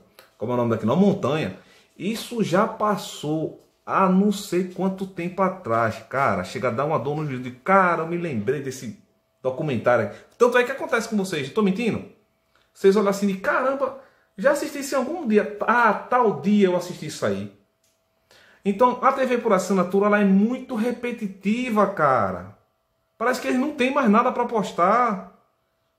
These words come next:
Ficou tudo gravado, entendeu? Fica, para, fica tudo assim, gravado. Não, não tem mais nada. Você só vai saber alguma coisa atualizada de notícia. E olha lá que ainda tem reprise.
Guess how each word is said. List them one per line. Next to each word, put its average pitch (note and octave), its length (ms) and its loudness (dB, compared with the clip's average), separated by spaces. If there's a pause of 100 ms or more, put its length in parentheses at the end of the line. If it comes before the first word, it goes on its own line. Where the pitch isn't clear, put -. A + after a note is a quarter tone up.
(100)
Ficou A#3+ 400 0
tudo B3+ 180 -4
gravado, A3 760 2
entendeu? F3+ 340 -2
Fica, - 160 -8
para, A#3+ 200 -2 (360)
fica C4 240 -4
tudo C4+ 280 -6
assim, A3+ 300 0
gravado. G#3 540 2
Não, G3+ 200 -2
não - 260 -8 (500)
tem G4 120 -4
mais G4+ 200 2
nada. C4 640 0 (480)
Você - 120 -12
só D4+ 120 -2
vai D#4 120 4
saber A3+ 540 4
alguma G#3 240 4
coisa G3+ 220 0
atualizada F3+ 420 0
de G#3 140 -4
notícia. C4 500 -4 (1600)
E C3+ 100 2
olha A#3+ 140 4
lá G#3 100 6
que G#3+ 80 -4
ainda G#3 140 2
tem G3 120 0
reprise. F#3+ 560 0